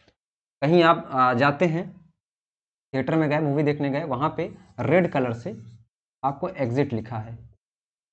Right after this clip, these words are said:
आप समझ गए कि यहाँ से क्या है, इमरजेंसी एग्जिट लिखा है, तो आप समझ गए कि अगर आग वाग लगे, किसी प्रकार का भगदड़ हो, लड़ाई गोली वोली चले अगर,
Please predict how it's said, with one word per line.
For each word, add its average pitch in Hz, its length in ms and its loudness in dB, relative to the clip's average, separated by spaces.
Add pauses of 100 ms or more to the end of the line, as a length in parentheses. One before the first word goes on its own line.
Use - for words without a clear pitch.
(160)
आप 135 180 0
समझ 135 240 0
गए 139 180 0
कि 147 100 -6
यहाँ 127 160 -4
से 135 120 -6
क्या 175 180 0
है, 127 220 -8
इमरजेंसी 143 480 0
एग्जिट 117 280 -4
लिखा 107 220 -10
है, 101 140 -14
तो - 320 -16
आप 113 60 -10
समझ 131 220 -2
गए 139 160 -2
कि 143 80 -2
अगर 131 180 0
आग 117 260 2
वाग 120 180 0
लगे, 117 220 -4
किसी 117 220 -10
प्रकार 113 220 -4
का 117 80 -4
भगदड़ 98 380 -6
हो, 123 100 -6
लड़ाई 107 280 -6
गोली 110 260 -4
वोली 117 180 -4
चले 113 260 -4
अगर, 117 220 -6